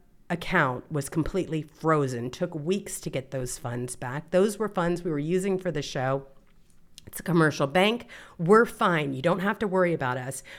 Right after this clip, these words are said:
We are now in, in credit unions and everything else. We're, we're doing whatever we can to make sure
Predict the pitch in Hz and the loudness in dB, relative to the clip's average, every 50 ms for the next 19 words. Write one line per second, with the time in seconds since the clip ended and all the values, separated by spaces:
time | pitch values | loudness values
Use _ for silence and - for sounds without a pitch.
0 | - - - 170 160 160 156 156 151 151 156 160 165 180 190 196 202 214 - - | -14 -4 2 6 6 8 8 8 6 6 4 4 6 6 4 4 4 2 -2 -4
1 | - - 156 143 131 135 135 135 - 156 135 135 127 - - 170 175 180 185 185 | -6 -6 -2 0 0 0 0 0 -2 -2 -2 -2 -4 -4 0 0 0 0 0 -2
2 | 185 185 180 180 185 185 185 190 196 202 - - 160 139 139 143 156 180 185 185 | -2 0 2 2 4 4 4 2 2 0 -2 -2 -2 0 0 0 0 -2 -2 -2
3 | 196 175 165 156 156 151 156 165 165 - 170 160 156 151 143 117 139 131 123 - | -2 -2 0 0 0 0 -2 -2 -4 -6 -4 -2 -2 -2 -2 -2 -4 -4 -2 0
4 | 165 175 180 196 190 180 156 151 156 160 170 185 170 165 170 170 170 - 160 156 | 0 0 2 2 2 2 2 0 0 0 0 -2 -2 -2 -4 -4 -4 -6 -4 -4
5 | 156 156 160 160 - 147 139 135 139 135 - - 165 151 143 147 147 147 | -2 -2 -4 -4 -4 -4 -2 -2 -4 -4 -6 -6 -4 -2 -2 -2 -4 -4